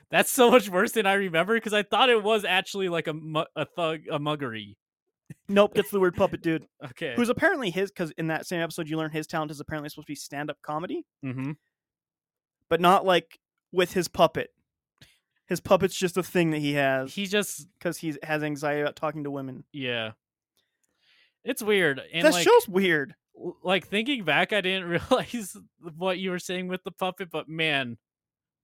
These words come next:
Speaker 1: <laughs> that's gross. <laughs>
Speaker 2: Real racist.
Speaker 1: Yeah, just kinda
Speaker 2: Super
Speaker 1: racist.
Speaker 2: racist. There's also an entire episode where all of the cast is in their bikinis.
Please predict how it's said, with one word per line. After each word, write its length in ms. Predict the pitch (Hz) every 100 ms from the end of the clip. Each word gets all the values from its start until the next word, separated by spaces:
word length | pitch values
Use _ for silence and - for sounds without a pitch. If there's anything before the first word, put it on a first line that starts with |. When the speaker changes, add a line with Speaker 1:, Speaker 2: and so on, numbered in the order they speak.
| _
Speaker 1:
<laughs> 400 | - _ - -
that's 200 | 160 156
gross. 440 | - 143 131 180 165
<laughs> 0 |
Speaker 2:
Real 160 | 208
racist. 440 | 226 220 269 196 147
Speaker 1:
Yeah, 220 | 143 135 -
just 260 | 147 -
kinda 160 | 165 160
Speaker 2:
Super 280 | 196 214 208
Speaker 1:
racist. 420 | 185 151 - -
Speaker 2:
racist. 260 | - - _ _ _ _ _ -
There's 140 | 254
also 240 | 320 339
an 80 | 262
entire 340 | 226 - 214 180
episode 540 | 180 180 190 185 185 -
where 200 | 165 156
all 220 | 165 175
of 80 | 156
the 80 | 156
cast 380 | - 147 156 156
is 120 | 143
in 80 | 143
their 100 | 139
bikinis. 600 | - 156 143 147 147